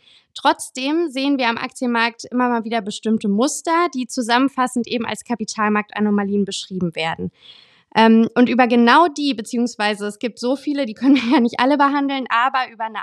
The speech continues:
Auswahl an nicht ökonomischen Faktoren, die eben Einfluss auf das Anlegerverhalten oder Kauf- oder Verkaufentscheidungen nehmen, wollen wir heute mal sprechen. Insbesondere, weil einige davon jetzt wirklich gut zur Jahreszeit passen, ähm,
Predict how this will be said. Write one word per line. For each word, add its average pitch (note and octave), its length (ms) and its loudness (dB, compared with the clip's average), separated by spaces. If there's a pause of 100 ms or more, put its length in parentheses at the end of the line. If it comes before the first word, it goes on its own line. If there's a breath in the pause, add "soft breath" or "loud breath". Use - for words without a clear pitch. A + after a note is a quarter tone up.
Auswahl G3+ 680 -4 (460 soft breath)
an A3 380 -4
nicht C#4+ 420 -2
ökonomischen C4 600 -2
Faktoren, A#3+ 600 -4
die G#3+ 180 -10
eben G#3+ 160 -4
Einfluss A#3+ 580 -2
auf A#3 300 0
das - 160 -12
Anlegerverhalten A3 1080 -4
oder G3 300 -6
Kauf- C4 500 4
oder - 220 -20
Verkaufentscheidungen A3 1040 -2
nehmen, A3 200 0 (400 soft breath)
wollen A#3 220 4
wir A3 80 -2
heute A3 300 -4
mal G3+ 100 -6
sprechen. F#3 500 -8
Insbesondere, B3+ 840 -2 (680)
weil A#3+ 200 2
einige B3 300 2
davon A#3+ 340 0
jetzt A3+ 300 -2
wirklich E4 360 0
gut E4 180 -4
zur C#4 100 -2
Jahreszeit B3 560 0
passen, A#3 400 -4 (500 loud breath)
ähm, B3 640 4